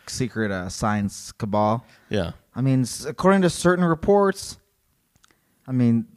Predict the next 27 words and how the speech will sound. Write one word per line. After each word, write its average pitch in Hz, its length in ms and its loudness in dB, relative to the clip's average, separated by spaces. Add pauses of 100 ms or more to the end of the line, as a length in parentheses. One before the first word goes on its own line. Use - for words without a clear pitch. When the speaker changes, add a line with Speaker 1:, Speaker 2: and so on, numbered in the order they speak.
(160)
Speaker 1:
all 139 160 2
the 156 80 0
governments 139 720 0
know 127 460 2
shit's - 240 -6
going 127 320 4
on. 113 420 0 (840)
But 127 140 -4
they 127 100 0
don't 131 120 4
really 123 180 0
talk 127 240 0
to 135 80 -2
each 113 120 -2
other 107 120 -4
too 135 200 -2
much. 147 260 -4
It 135 40 -4
makes 131 180 0
sense 139 200 0
that 113 100 -2
America 113 320 0
and 98 160 -4
Canada 117 320 -2
would, 143 220 0
obviously. 147 640 -2 (100)
Speaker 2:
Yeah. 82 200 -4